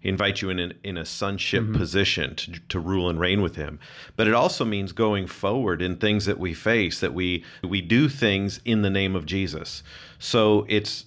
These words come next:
Speaker 1: it's not so much, like you said, just, "Okay, we're gonna pray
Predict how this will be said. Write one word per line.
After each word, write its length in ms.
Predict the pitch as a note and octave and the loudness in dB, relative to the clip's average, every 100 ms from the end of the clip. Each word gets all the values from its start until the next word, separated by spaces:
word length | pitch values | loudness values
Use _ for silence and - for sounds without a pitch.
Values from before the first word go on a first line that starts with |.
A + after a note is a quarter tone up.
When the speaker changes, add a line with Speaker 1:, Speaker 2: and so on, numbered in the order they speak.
| - | -4
Speaker 1:
it's 220 | G2+ - | -2 0
not 260 | A#2+ C#3 C3+ | 0 0 0
so 160 | C3 | 0
much, 500 | A2+ G#2 G#2 - - | 2 2 2 -2 -4
like 220 | G2 G2 - | -2 0 0
you 120 | G#2+ | -2
said, 460 | - G#2+ G2+ F2 | 2 2 2 0
just, 400 | F2 F#2+ - - - - - _ - | -2 -2 -2 -10 -20 -20 -20 _ -10
"Okay, 220 | F#2 A2 | -4 0
we're 160 | F#2 G#2 | 2 4
gonna 160 | A2+ | 2
pray 540 | A2 D3 C3+ G#2 F2 | 2 2 2 2 0